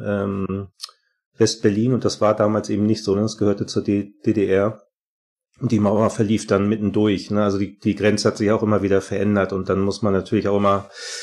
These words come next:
gucken, zu welcher Zeit stelle ich die Grenze dar. Das gab's Gebietsaustausche, das ist auch in meinem Büchlein drin, also diese,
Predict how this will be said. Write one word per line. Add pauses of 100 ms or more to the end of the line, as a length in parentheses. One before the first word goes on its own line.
(280)
gucken,
zu
welcher
Zeit
stelle
ich
die
Grenze
dar.
Das
gab's
Gebietsaustausche,
das
ist
auch
in
meinem
Büchlein
drin,
also
diese,